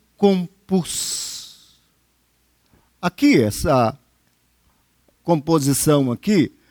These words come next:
não é conhecimento bíblico, doutrinário, não, nada disso. Mas é na, a sua comunhão com Deus, do nosso espírito, né, com o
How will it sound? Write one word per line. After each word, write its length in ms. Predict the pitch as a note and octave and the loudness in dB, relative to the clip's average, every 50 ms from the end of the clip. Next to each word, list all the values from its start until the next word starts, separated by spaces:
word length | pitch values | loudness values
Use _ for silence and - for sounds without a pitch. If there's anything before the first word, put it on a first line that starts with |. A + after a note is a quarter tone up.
| _ _ | _ _
não 100 | - F3+ | -2 2
é 140 | G3 G3+ F#3 | 4 4 4
conhecimento 720 | - - G3+ G3 G3 G3 F#3+ - G3+ F#3+ F3+ F3 E3 - E3 | 2 0 0 2 2 0 0 0 0 0 0 0 -2 -4 -6
bíblico, 720 | D#3 F3 F#3+ F#3+ F#3 E3 F3 F3 E3+ - - F3+ F3 E3 - _ _ _ _ _ _ _ _ _ _ _ _ _ _ - | -4 0 0 0 0 0 0 -2 -2 0 0 0 0 0 -2 _ _ _ _ _ _ _ _ _ _ _ _ _ _ -20
doutrinário, 1400 | E3+ D3+ D3 G#3 G3+ G3 - - - F#3 G3 F#3+ F3+ F3 F3+ F3+ F3+ F3+ F#3 F3+ E3+ E3 F3+ F3+ F3 F3 E3+ - _ _ | -8 -2 0 2 2 2 0 -2 0 0 2 2 2 2 2 2 4 4 2 2 0 0 0 0 0 0 -2 -6 _ _
não, 160 | - G3 G#3+ G#3 | -12 -10 -10 -10
nada 360 | A3 A#3 B3 C4 C4 C4+ B3+ | -6 -4 -2 0 2 0 0
disso. 540 | G#3+ A3+ C#4 D#4+ D4 - - - - C3+ A#2 _ _ _ _ _ _ _ - | 0 2 2 2 2 0 -2 -8 -12 -14 -16 _ _ _ _ _ _ _ -4
Mas 220 | F3 F3 E3 - | -2 0 2 2
é 100 | F#3+ F#3 | 2 2
na, 280 | F#3+ F#3+ F#3 F3+ F3+ - | 2 2 0 0 0 -2
a 100 | F3 D#3 | -2 -4
sua 400 | - - - - C4+ D4+ B3+ - | -4 -4 -4 -2 0 0 0 0
comunhão 960 | - B3 D4 D4 C#4 C4+ A#3+ G#3+ F#3+ F#3 G#3 A#3+ C4 C4 A#3+ F#3 C3 A2+ A2 _ _ _ | 0 -2 0 0 0 0 0 0 2 4 4 4 4 4 2 0 -4 -8 -12 _ _ _
com 220 | - E3 D#3 C#3 | -4 -4 -2 -2
Deus, 720 | B2 A2 D3 F3 G3 G#3 G3+ F3+ C#3 G#2 F#2+ - - - - _ _ _ _ _ _ _ _ _ _ _ _ _ _ _ _ - | -2 0 2 4 4 4 4 2 0 -2 -6 -10 -16 -18 -20 _ _ _ _ _ _ _ _ _ _ _ _ _ _ _ _ -20
do 380 | E3 D3+ D#3+ G3+ F#3+ D3+ - - - _ _ _ _ _ - | -4 2 4 4 4 4 2 -2 -10 _ _ _ _ _ -6
nosso 480 | D3+ D#3+ F#3 A3 B3+ B3+ - - A3+ | 0 2 2 2 2 0 0 2 4
espírito, 1080 | G#3 F#3+ E3+ - - - - - B3 C4 C#4 D4+ D#4+ D#4+ D#4+ F#4 G4+ - - E4+ D4+ C#4 | 4 4 4 0 -4 -6 -2 2 4 4 4 4 4 4 4 2 2 2 2 2 2 4
né, 260 | B3 B3 C4 C#4+ D#4 - - _ _ _ | 4 4 4 2 0 -2 -10 _ _ _
com 320 | - F#3+ G#3 A3+ A3 G#3+ G3+ | 0 2 4 4 4 2 2
o 400 | G3 G3+ G#3 A3 A3 G3+ F#3+ | 2 4 4 2 0 -2 -6